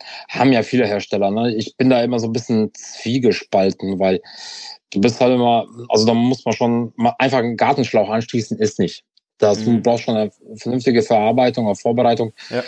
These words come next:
Speaker 1: weil du hast, ähm, du grillst vielleicht einmal die Woche. Das heißt, bei dreißig Grad steht Wasser im Schlauch.
Speaker 2: Mhm.
Speaker 1: Das ist einfach nicht alles keimfrei dann.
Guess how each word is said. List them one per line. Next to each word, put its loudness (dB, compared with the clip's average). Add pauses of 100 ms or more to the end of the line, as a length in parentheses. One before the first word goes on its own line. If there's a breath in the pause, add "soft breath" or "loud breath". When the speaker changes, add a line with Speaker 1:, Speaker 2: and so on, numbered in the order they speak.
(180 loud breath)
Speaker 1:
weil 2
du 0
hast, -8 (220)
ähm, 2 (120)
du -2
grillst 2
vielleicht 0
einmal 2
die 4
Woche. 0
Das -4
heißt, 0
bei 0
dreißig 0
Grad 0
steht -2
Wasser 0
im -4
Schlauch. -2 (140)
Speaker 2:
Mhm. -10 (420)
Speaker 1:
Das -6
ist 2
einfach -2
nicht -2
alles 0
keimfrei -2
dann. -6